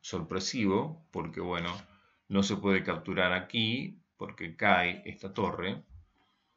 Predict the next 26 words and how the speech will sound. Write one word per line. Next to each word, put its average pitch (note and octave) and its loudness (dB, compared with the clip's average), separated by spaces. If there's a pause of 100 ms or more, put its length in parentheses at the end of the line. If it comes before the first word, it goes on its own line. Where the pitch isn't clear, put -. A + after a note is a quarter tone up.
(1400)
Y D3+ 10
habría D3+ 12
que D3 12
hacer D3 8
algo C#3 8
así C3 4
como B2 6
alfil A2+ 4
G A#2+ 8
ocho, B2 8
no A2+ 6
mover G2 8
nada, A2+ 4
este, - -10 (1800)
perder G2 6
un G2 8
tiempo A2 4
a G2 10
ver F#2+ 2
qué A#2+ 0
pasa, C3+ 6
pero A#2+ 4
vendría G#2 6
torre G#2 2
C A#2+ -2
cinco, C3+ 0